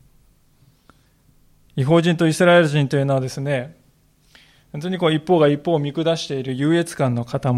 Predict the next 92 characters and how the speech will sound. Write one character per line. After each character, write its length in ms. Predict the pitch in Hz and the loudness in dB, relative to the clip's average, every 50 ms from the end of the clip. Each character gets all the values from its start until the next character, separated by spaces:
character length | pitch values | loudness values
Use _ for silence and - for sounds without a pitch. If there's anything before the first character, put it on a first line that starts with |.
| 123 123 120 120 | 0 0 0 0
で 100 | 120 123 | 0 -2
あ 100 | 127 139 | -2 -2
り、 260 | 160 185 196 196 - - - - _ _ _ _ _ _ _ _ - - - - - - - _ - | -4 -6 -8 -10 -12 -16 -20 -20 _ _ _ _ _ _ _ _ -20 -20 -20 -20 -20 -20 -20 _ -6
あ 80 | 147 151 | -2 -2
る 80 | 160 170 | 0 0
い 20 | |
は 60 | 170 156 | 0 -2
ま 120 | 147 143 | -2 -2
た 180 | 147 165 147 127 | -2 -2 -4 -4
偏 280 | - - 156 160 165 | -2 -4 -2 -2 -2
見 180 | 156 170 165 160 | -2 -2 -2 0
の 120 | 160 151 | 0 0
塊 120 | - 151 - 156 151 151 151 151 151 | 0 0 0 2 2 2 2 2 2
で 80 | 151 151 | 2 0
あ 120 | 160 165 | 0 -2
り、 180 | 180 208 214 - _ _ - - - - _ _ _ _ - - | -4 -6 -8 -12 _ _ -20 -20 -20 -20 _ _ _ _ -8 -4
あ 80 | 147 | -2
る 60 | 165 | -2
い 20 | 175 | -2
は 40 | 170 | -2
ま 100 | 165 160 | -4 -2
た 100 | 156 147 | -2 -2
あ 60 | 151 | -2
の 100 | 160 160 | -2 -2
連 160 | 165 170 170 | -4 -4 -6
中 140 | 165 - 180 | -6 -6 -4
は 100 | 175 165 - | -4 -6 -6
汚 300 | - 147 151 160 180 196 | -6 -6 -2 0 0 0
れ 100 | 208 208 | 0 0
て 100 | 202 202 | -2 -2
い 100 | 202 208 | -2 -2
る 100 | 208 214 | -2 -4
と 140 | - 165 156 | -2 0 2
い 100 | 156 180 | 2 4
う 140 | 185 156 131 | 4 2 2
儀 200 | 120 123 135 147 | 2 0 0 0
式 240 | - - - 175 160 | 0 -2 -4 -4 -4
的 220 | 180 170 170 175 | -2 -2 -2 0
な 120 | 175 170 160 | 0 0 0
汚 140 | - 156 147 156 160 | -2 -2 0 2 4
れ 80 | 170 | 4
の 120 | 165 160 151 | 4 2 0
感 220 | - 151 151 156 | 0 0 0 0
覚 200 | 156 165 151 170 160 | 0 0 0 0 0
の 100 | 156 147 | 0 0
違 420 | - - 147 131 151 156 151 127 | -2 -2 -2 0 0 0 0 -2
い、 60 | - - _ _ - - - _ _ - | -4 -8 _ _ -20 -20 -20 _ _ -4
あ 80 | 147 160 | -2 -2
る 80 | 175 | -2
い 20 | 170 | -2
は 60 | 156 | -4
ま 100 | 151 147 | -6 -6
た 100 | 151 139 | -8 -8
自 140 | 123 143 147 | -10 -10 -12
分 140 | 156 175 | -12 -10
た 120 | 180 196 180 | -10 -10 -8
ち 80 | - | -6
は 80 | 165 147 | -8 -8
戒 200 | - - 156 160 | -6 -6 -6 -6
律 180 | 165 170 165 170 | -6 -6 -8 -8
を 60 | 156 | -10
き 120 | - - | -10 -14
っ 20 | - | -14
ち 160 | - - 160 | -10 -8 -8
り 60 | 160 | -6
守 220 | 147 139 147 160 165 | -6 -8 -8 -8 -10
っ 40 | 160 | -10
て 100 | - 165 | -8 -8
い 60 | 156 | -6
る 100 | 147 151 | -4 0
が、 200 | 151 143 131 - - - - | 0 0 -2 -2 -8 -14 -10
あ 80 | 151 139 | -8 -6
の 100 | 147 143 | -4 -2
連 160 | 147 151 156 | -2 -4 -4
中 120 | - 160 | -2 -2
は 80 | 151 143 | -2 -2
そ 180 | - - 156 | -2 -2 -2
う 20 | 151 | 0
で 80 | 147 | 0
は 80 | 135 131 | 0 0
な 140 | 135 143 143 | 0 0 -2
い 80 | 131 | -2
と 80 | - 135 | -2 -4
い 20 | |
う 60 | 127 - | -4 -2
こ 100 | 156 151 | -2 -2
の 80 | 143 - | -2 -4
戒 340 | - - - 151 147 151 143 | -6 -6 -2 0 0 2 0
律 200 | 147 143 - 151 | 0 -2 -2 0
の 120 | 143 139 | -2 -2
違 420 | 131 - - 147 135 147 143 131 | -2 -4 -4 -2 2 2 2 2
い、 60 | 120 | 0